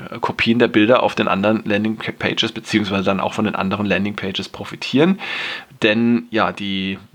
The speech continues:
Ranking-Signale der Nicht-Canonical-Seiten, die werden, äh, wie der PageRank zum Beispiel,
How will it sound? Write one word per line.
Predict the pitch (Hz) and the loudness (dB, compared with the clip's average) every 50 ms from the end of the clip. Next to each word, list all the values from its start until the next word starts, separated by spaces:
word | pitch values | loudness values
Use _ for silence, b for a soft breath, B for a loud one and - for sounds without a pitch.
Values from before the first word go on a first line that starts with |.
| - - _ _ _ - | -20 -20 _ _ _ -4
Ranking-Signale | 104 104 110 123 - 151 139 - 135 123 127 131 131 127 123 127 131 135 135 131 127 123 _ _ _ _ _ _ _ _ _ _ _ _ _ _ _ _ - - | -2 0 0 0 -2 -4 -4 -4 -6 -4 -2 2 4 4 6 6 4 4 2 -2 -4 -8 _ _ _ _ _ _ _ _ _ _ _ _ _ _ _ _ -12 -8
der | 117 110 117 101 98 | -4 0 2 2 2
Nicht-Canonical-Seiten, | 110 120 - - - - 139 135 127 127 127 - 135 123 - 120 110 110 117 120 - 123 113 - | 2 0 -2 -2 -6 -2 0 0 0 0 0 -2 -2 -2 2 2 4 4 4 2 0 -2 -2 0
die | 107 104 98 | -2 -2 0
werden, | 98 95 98 104 113 127 120 117 117 117 117 | 2 2 2 2 2 2 4 4 4 2 0
äh, | - 95 - | -2 -8 -8
wie | - 110 98 | -6 -4 -2
der | 104 - | -2 0
PageRank | - 104 - - - 127 - - | 0 0 0 0 -2 -4 -4 -6
zum | - 120 | -6 -2
Beispiel, | 113 107 110 - - 113 110 117 | 0 0 0 0 0 -2 -2 -2